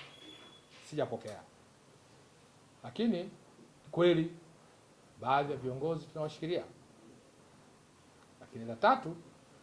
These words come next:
mwenye jukumu la kupeleka washtakiwa mahakamani ni ofisi ya mwendesha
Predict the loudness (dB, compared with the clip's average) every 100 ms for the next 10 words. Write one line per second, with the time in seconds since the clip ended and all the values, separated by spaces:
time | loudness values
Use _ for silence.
0 | -20 -20 -20 -20 -14 -4 0 2 2 2
1 | 4 2 -2 -6 -18 -4 -4 -4 0 2
2 | 2 2 0 -2 -10 -20 -12 -2 -2 -2
3 | -6 -4 2 2 2 0 2 2 2 0
4 | -8 -14 -20 -20 -20 -20 -20 -8 -2 -2
5 | -4 -10 -10 -6 -6 -4 -4 0 0